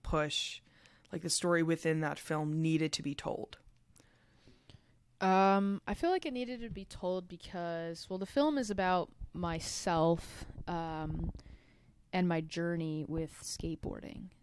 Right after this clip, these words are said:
Speaker 1: Mm.
Speaker 2: Um, and, and the film is essentially about how when I was younger, I was very obsessed with skateboarding. Um, but then as I got a little older, I, I quit. I, like, just completely dropped skateboarding in order to fit in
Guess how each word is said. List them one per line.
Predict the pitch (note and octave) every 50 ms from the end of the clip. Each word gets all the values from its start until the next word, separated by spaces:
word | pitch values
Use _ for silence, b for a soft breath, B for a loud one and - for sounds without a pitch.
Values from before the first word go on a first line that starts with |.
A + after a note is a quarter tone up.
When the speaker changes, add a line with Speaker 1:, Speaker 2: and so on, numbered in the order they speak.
| _ - -
Speaker 1:
Mm. | F3
Speaker 2:
Um, | E3+ E3 E3 - - - - - F#3 - - b b b b b b b b b b b _ _ _ _ -
and, | F3 F3 E3+ E3 E3 D#3+ D#3 D#3 D#3+ - - - _ _ _ _ _ _ _ _ _ _ _ -
and | F3+ F#3
the | F3 F3+
film | - - - A3 A3+ A#3
is | A3 G3
essentially | G3 F3+ - F#3+ F3+ F#3 F3+ - F3+ F3+ F3
about | E3 D#3+ E3+ D#3+ D#3+
how | D#3+ D#3+ D#3+ D#3+
when | D#3+ D#3+
I | E3 D#3+
was | D#3 D#3+ D#3+ -
younger, | F3+ F3+ F#3+ G#3 G3+ G#3 G#3+ G#3+ G3+ -
I | E3+
was | E3 E3+ -
very | - E3 D#3+ D#3+ E3+ E3
obsessed | E3 - - - - - - -
with | - - - -
skateboarding. | - D#3 D#3+ - - D#3 D#3 D#3+ D#3 D#3 D#3+ D#3+ D#3+ E3+ F3+ _ -
Um, | - E3+ D#3+ D#3 D#3+ D#3 - F3 F3+ - _ -
but | - F3 D#3+ -
then | - E3 E3 D#3+ D#3+ D#3 D#3 D#3 D#3 D#3+ E3+ - _ _ _ _ _ _ _ _ _ _ -
as | - F3 E3+
I | E3 D#3 D#3+
got | E3 D#3+ D#3+
a | E3
little | E3 E3 E3+ D#3+ -
older, | - E3+ F#3 G3 F#3 E3+ E3 E3 - - - - -
I, | - D#3+
I | D#3+ - - E3 -
quit. | - - - - E3+ - - _ _ _ _ _ -
I, | - D#3
like, | D#3 D#3 E3 E3+
just | F3+ - - E3+ - -
completely | - E3+ D#3+ - - F#3+ F3+ - - E3+
dropped | E3 - D#3+ D#3 D3+ D#3 - -
skateboarding | - - - D3 D3 - - C#3+ - - - - - - - -
in | - F3
order | E3 - F3 E3+ E3 E3 E3
to | - - - D#3+ D#3+
fit | - - - E3+ D3+ -
in | - - D3+ - - D3+ D#3 E3